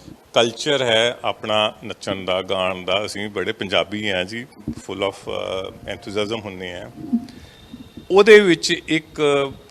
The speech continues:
ਵੱਡਾ ਕਲਾਕਾਰ, ਇੱਕ ਗੀਤਕਾਰ ਗੋਲੀ ਨਾਲ ਮਾਰਿਆ ਜਾ-, ਜਾਂਦਾ ਹੈ। ਉਹ ਕਿਉਂ? ਉਹਦੀ ਪ੍ਰੋਟੈਕਸ਼ਨ ਵਾਪਸ ਕਿਉਂ ਲਿੱਤੀ ਜਾਂਦੀ ਹੈ?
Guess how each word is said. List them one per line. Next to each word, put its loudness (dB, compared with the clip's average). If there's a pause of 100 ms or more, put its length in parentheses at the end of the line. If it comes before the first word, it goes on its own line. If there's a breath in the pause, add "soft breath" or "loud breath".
(180)
ਵੱਡਾ 4
ਕਲਾਕਾਰ, 4
ਇੱਕ -10
ਗੀਤਕਾਰ 0
ਗੋਲੀ -2
ਨਾਲ 2
ਮਾਰਿਆ 2
ਜਾ-, -4
ਜਾਂਦਾ -6
ਹੈ। -8 (960 loud breath)
ਉਹ 6
ਕਿਉਂ? 0 (1120)
ਉਹਦੀ 2
ਪ੍ਰੋਟੈਕਸ਼ਨ -2
ਵਾਪਸ 2
ਕਿਉਂ -6
ਲਿੱਤੀ -4
ਜਾਂਦੀ -6
ਹੈ? -10